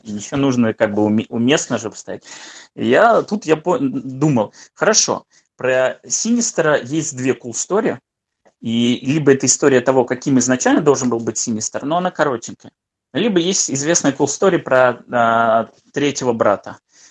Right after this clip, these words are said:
Я думал, ну всё, я по-любому буду рассказывать про третьего брата, и мне всё равно, есть тут будет повод или нет. И тут я читаю эти загадки, <laughs> и мне просто этой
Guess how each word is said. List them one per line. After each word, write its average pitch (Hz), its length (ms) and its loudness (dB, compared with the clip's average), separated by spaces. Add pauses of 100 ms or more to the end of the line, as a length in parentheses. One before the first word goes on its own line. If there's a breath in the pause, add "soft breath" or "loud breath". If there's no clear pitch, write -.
(120)
Я 127 120 2
думал, 139 260 2
ну 175 100 0
всё, - 160 0
я 131 140 4
по-любому 151 360 0
буду 123 140 -2
рассказывать 123 300 -2
про 131 120 -6
третьего 139 280 -8
брата, 190 300 2
и - 40 -2
мне 151 160 -2
всё 156 220 2
равно, 113 220 2
есть 156 300 -2
тут 139 180 -6
будет 156 300 -2
повод 127 320 0
или 135 140 0
нет. 117 260 0 (300 loud breath)
И 165 80 2
тут 180 180 2
я 170 140 2
читаю 170 380 2
эти 160 160 0
загадки, 165 600 2
<laughs> - 640 0
и 170 120 0
мне 196 280 4
просто 180 420 0
этой 156 300 0